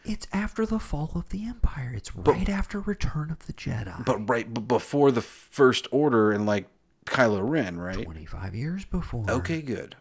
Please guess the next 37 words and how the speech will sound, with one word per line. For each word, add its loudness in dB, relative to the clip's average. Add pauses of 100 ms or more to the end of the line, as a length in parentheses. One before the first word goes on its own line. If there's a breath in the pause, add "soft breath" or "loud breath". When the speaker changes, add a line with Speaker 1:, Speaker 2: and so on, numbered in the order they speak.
Speaker 2:
I -2
thought 4
that 4
was 4
Speaker 1:
This 0
Speaker 2:
the 0
Speaker 1:
is 0
Speaker 2:
case. -2
Speaker 1:
literally, 6
like, 0
the, -12 (160)
the -4
Death 2
Star. 2
Death 0
Star 0
two 0
got 0
blown 0
up, -2
like, -8 (420)
a -10
couple -6
months -6
ago. -16 (260)
Like, -10
that's 0
what 0
we're 0
dealing 0
Speaker 2:
Oh, -2
Speaker 1:
with -10
Speaker 2:
okay. 0
Speaker 1:
timeline-wise. -2
Speaker 2:
Gotcha. -2
All -2
right. -8